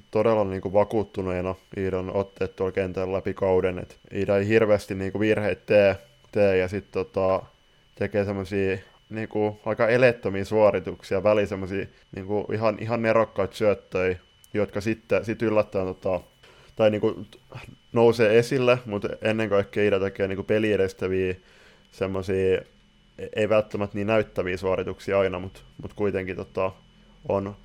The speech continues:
on semmonen niinku, äh, itekin häntä mainosti, niin t-, tietynlainen salibändi-, sali-,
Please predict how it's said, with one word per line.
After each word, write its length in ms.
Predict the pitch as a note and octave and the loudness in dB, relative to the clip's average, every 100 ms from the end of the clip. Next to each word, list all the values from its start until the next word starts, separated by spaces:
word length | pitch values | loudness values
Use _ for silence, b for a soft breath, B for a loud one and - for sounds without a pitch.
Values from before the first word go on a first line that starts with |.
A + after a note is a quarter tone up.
| b b b - | b b b -2
on 160 | A2+ | 0
semmonen 320 | A#2 C3 C#3+ | 0 -2 -2
niinku, 140 | C3 A#2+ | -2 -4
äh, 460 | A2+ - - - A#2 A2 | -8 -12 -16 -14 -14 -10
itekin 440 | A2 G#2+ - G2+ | -6 -6 -4 -6
häntä 300 | F#2+ G2+ F#2 | -4 -4 -2
mainosti, 440 | G2+ G2 F#2+ - | 0 -2 -2 -10
niin 280 | - F#2 F#2 | -12 -8 -8
t-, 140 | G2+ - - | -10 -18 -16
tietynlainen 380 | - F#2+ F#2 F#2 | -6 -6 -4 -6
salibändi-, 720 | F#2 F#2+ F#2 F#2 F2+ - - | -2 -2 -2 -4 -6 -10 -16
sali-, 260 | - G#2 G2+ | -6 -4 -4